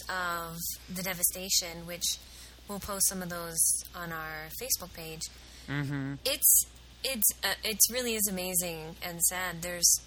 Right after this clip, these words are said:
Speaker 1: there's just nothing left.
Speaker 2: It's, it's amazing. There's actually footage. I don't know if we were able to post it, but there is footage of the, the burning wreckage after the explosion. It's,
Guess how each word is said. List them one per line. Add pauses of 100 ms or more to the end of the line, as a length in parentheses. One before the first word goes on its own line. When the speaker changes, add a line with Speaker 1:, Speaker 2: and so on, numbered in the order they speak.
(680)
Speaker 1:
there's
just
nothing
left. (800)
Speaker 2:
It's,
it's (220)
amazing.
There's
actually
footage. (320)
I
don't
know
if
we
were
able
to
post
it,
but
there
is (120)
footage
of (420)
the,
the
burning
wreckage
after
the
explosion.
It's,